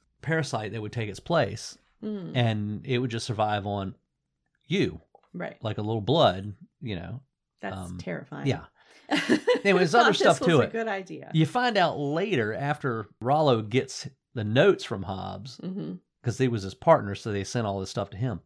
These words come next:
Speaker 1: that Hobbs was actually experimenting more with this parasite, and that it was, uh, so I don't, what his reasoning was in the notes, I can't remember, but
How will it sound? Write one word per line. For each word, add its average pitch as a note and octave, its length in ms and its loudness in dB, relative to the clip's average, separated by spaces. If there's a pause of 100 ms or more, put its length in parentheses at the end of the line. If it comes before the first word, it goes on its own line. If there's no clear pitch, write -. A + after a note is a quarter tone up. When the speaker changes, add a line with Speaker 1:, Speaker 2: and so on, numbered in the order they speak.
(140)
Speaker 1:
that A2 240 0
Hobbs D3 360 4
was G#2+ 120 -2
actually A2 380 -4
experimenting G#2+ 760 -2
more A#2 840 4 (640)
with A2 100 0
this G2+ 100 -2
parasite, G2+ 720 -2 (540)
and G#2 280 0
that G#2+ 180 2
it G#2 140 -2
was, G#2 320 -4
uh, F#2+ 400 -10 (600)
so - 140 -10 (100)
I F#3 100 -8
don't, G#3 300 -2 (560)
what E3+ 220 2
his C3+ 180 2
reasoning C#3+ 520 -2
was C3 300 -4
in A#2+ 80 -2
the A2+ 80 -4
notes, A#2+ 220 -6
I A#2 60 -8
can't C3+ 220 -6
remember, A#2 360 -2
but G#2 240 -4